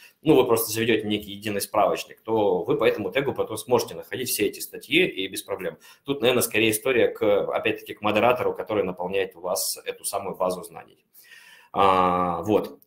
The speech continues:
И, соответственно, четвёртое — это как раз знание всех сотрудников и экспертов остаются внутри компании, потому что,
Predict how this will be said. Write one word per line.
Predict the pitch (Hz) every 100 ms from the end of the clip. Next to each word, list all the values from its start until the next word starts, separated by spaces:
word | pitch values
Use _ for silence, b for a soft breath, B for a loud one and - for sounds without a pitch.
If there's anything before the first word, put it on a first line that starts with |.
| _
И, | 165 208
соответственно, | 202 120 120 170 -
четвёртое — | 113 - 175 185
это | 117
как | 113
раз | 135 -
знание | 123 135 123
всех | 117 135 123
сотрудников | 110 156 180 127 110
и | 110
экспертов | 107 - 196 -
остаются | 110 - 147 156
внутри | 107 104 123
компании, | 117 107 110 92 87
потому | - 107 120 139
что, | - 120 113